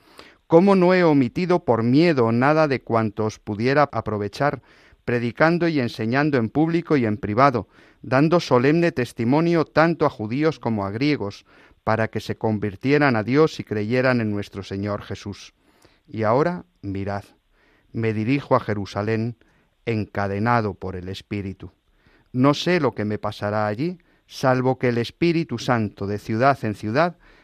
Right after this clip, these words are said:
me da testimonio de que me aguardan cadenas y tribulaciones. Pero a mí no me importa la vida, sino completar mi carrera y consumar el ministerio que recibí del Señor Jesús,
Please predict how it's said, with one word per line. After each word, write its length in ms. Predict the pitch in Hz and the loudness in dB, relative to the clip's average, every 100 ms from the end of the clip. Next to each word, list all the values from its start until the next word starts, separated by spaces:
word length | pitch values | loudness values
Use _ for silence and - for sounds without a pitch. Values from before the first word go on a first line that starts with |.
| _ | _
me 200 | 101 117 | -4 2
da 160 | 143 160 | 2 2
testimonio 840 | 131 - - 104 131 147 151 151 _ _ | -2 -6 -6 -4 -2 0 -2 -4 _ _
de 240 | - 104 107 | -12 -8 -6
que 140 | 107 | -6
me 140 | 104 101 | -4 -4
aguardan 580 | 98 120 147 147 151 139 | -2 0 0 -2 -4 -6
cadenas 680 | - 98 123 151 151 - | -6 -4 0 0 -2 -6
y 40 | 107 | -10
tribulaciones. 1040 | 101 98 90 87 - 95 85 90 - - _ _ _ _ _ | -8 -8 -8 -10 -10 -10 -10 -18 -20 -20 _ _ _ _ _
Pero 200 | 107 98 | -4 -2
a 60 | 98 | -2
mí 240 | 139 151 _ _ _ _ _ | -2 -2 _ _ _ _ _
no 320 | 107 113 131 143 | -4 2 2 2
me 120 | 98 | 0
importa 540 | 95 - 98 - 98 | -4 -6 -8 -8 -10
la 100 | 92 | -8
vida, 320 | 90 95 90 - _ _ - _ | -8 -10 -12 -18 _ _ -20 _
sino 420 | - 117 107 101 | -10 -4 -4 -4
completar 720 | - 101 101 101 - 127 113 | -4 -6 -6 -8 -2 0 0
mi 140 | 101 92 | -4 -8
carrera 500 | 95 107 147 165 160 _ _ _ | -8 -4 -4 -4 -12 _ _ _
y 120 | 123 | -8
consumar 760 | - 107 107 - 104 139 131 - _ | -4 -4 -4 -4 -2 0 -2 -6 _
el 140 | 104 95 | -8 -2
ministerio 840 | 143 139 - - 127 123 123 117 | 0 0 -2 -4 -2 -2 -2 -4
que 120 | - | -8
recibí 540 | 95 98 - 104 143 123 | -10 -10 -8 -4 -2 -2
del 160 | 98 | -4
Señor 440 | - 92 101 104 101 | -8 -8 -4 -6 -8
Jesús, 540 | 90 - 101 - - | -12 -12 -14 -14 -20